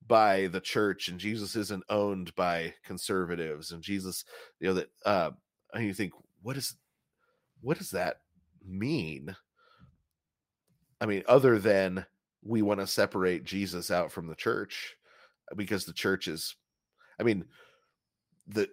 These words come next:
the church is a failed brand ambassador, I guess you might say. The church is a failed brand influencer.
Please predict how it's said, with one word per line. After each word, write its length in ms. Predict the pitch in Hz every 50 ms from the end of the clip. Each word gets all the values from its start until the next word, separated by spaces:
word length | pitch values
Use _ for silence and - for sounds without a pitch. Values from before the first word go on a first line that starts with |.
| -
the 120 | 110 113 98
church 380 | - - - 135 131 - -
is 140 | 123 101 95
a 60 | 101
failed 580 | - - - 127 117 117 113 107 107 90 92 90
brand 360 | 95 95 104 104 107 107 95
ambassador, 640 | 90 85 80 80 80 78 - - - 87 50 53 69
I 60 | 78
guess 460 | 76 67 78 76 95 - - - - -
you 120 | - 92
might 200 | 87 82 78 -
say. 300 | - - 92 73 69 80
The 140 | 95 65 87
church 280 | - - 104 92 - -
is 140 | 90 82 85
a 40 |
failed 460 | 76 - - 95 82 78 85 87 80 78
brand 300 | - 85 87 85 85 80
influencer. 680 | 82 78 73 - - 76 69 69 - - 65 71 85